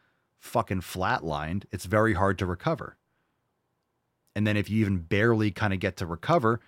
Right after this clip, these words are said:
you might injure yourself or you beat yourself up again, and you're not really actually super compensating and building muscle. So, uh, a lot of people just compulsively exercise and equate feeling exhausted or sore.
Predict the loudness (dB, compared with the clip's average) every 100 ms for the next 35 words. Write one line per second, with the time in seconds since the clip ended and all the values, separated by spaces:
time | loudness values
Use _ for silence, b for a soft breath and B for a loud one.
0 | b b -2 0 0 2 2 2 0 -2
1 | -4 -4 -6 -4 -2 -2 -2 -2 0 2
2 | 2 0 2 2 2 -4 -4 -2 0 0
3 | -2 -2 -2 -2 -2 -4 -4 -6 -8 -6
4 | -8 -8 -8 -8 -8 -10 -10 -8 -8 -8
5 | -10 -12 -14 -16 -14 -14 -14 b b b
6 | b -14 -8 0 2 4 2 0 0 -2
7 | -4 -4 0 0 0 -2 -2 -4 -2 2
8 | 2 2 0 -4 -4 -4 -2 -2 -2 -2
9 | -2 -2 -4 -4 -2 -2 -2 -4 -4 -6
10 | -6 -4 -2 -4